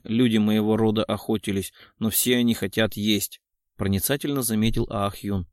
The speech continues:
Профессора передёрнуло, глаза у него потемнели. «Лучше возьмите что-то на память. Вот вам вроде нравилась гравюра».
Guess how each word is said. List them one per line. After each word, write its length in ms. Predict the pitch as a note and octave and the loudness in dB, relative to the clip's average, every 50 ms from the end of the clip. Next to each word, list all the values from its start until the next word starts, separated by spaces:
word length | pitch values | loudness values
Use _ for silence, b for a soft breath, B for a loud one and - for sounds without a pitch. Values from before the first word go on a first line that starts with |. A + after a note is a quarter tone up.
| _ _ _ _ _ _ _ _ _ _ _ _ _ _ _ | _ _ _ _ _ _ _ _ _ _ _ _ _ _ _
Профессора 520 | _ G#2 G#2 - B2 C3 - - C3 A#2+ A2 | _ -2 0 2 2 2 2 2 0 0 -2
передёрнуло, 720 | - - G2 G2+ G2 G#2+ B2+ C#3+ C#3+ C#3 C#3 B2+ B2+ C3 - _ b b b b b b | -2 -4 -4 -4 0 2 0 0 2 0 -2 -4 -4 -6 -8 _ b b b b b b
глаза 320 | B2+ D3+ C#3+ B2+ D3+ D3+ D3+ | 2 2 4 4 2 2 2
у 40 | |
него 220 | C#3 B2 A2+ A#2+ B2 | 2 2 2 2 0
потемнели. 680 | - - A2 - A#2 A2+ G#2+ G#2 G2 F#2+ F2+ F2+ F2 - _ _ _ _ _ _ _ _ _ _ | 0 -2 -4 -2 -2 -2 0 0 -2 -2 -4 -8 -12 -16 _ _ _ _ _ _ _ _ _ _
«Лучше 340 | - C#3 E3 D#3+ - - D#3 | -2 -2 0 0 2 2 2
возьмите 380 | D#3+ D3 C3 D#3+ F3+ - - | 2 2 2 0 -2 -2 -4
что-то 260 | C#3+ - E3 D3 - | -6 -6 -6 -4 -4
на 140 | D#3+ D#3+ D#3+ | -6 -6 -6
память. 440 | - - D3+ C3+ A2+ G#2+ G2+ - B B B B B B _ | -4 -2 -2 -2 -2 -4 -6 -8 B B B B B B _
Вот 200 | C#3 D#3 D#3 - | -2 0 0 2
вам 140 | D#3+ D3+ b b b b | -2 -2 b b b b
вроде 280 | - C3+ D3+ D3+ C#3+ D3+ | -2 0 0 0 0 -2
нравилась 440 | D3 D3 D3+ D3 D3 C#3+ C#3+ C3+ C3 | -2 0 2 2 2 2 0 0 0
гравюра». 500 | C3 C#3 D3+ D#3 F3 F3 D#3+ B2 G#2 | 0 0 0 2 0 0 0 0 -2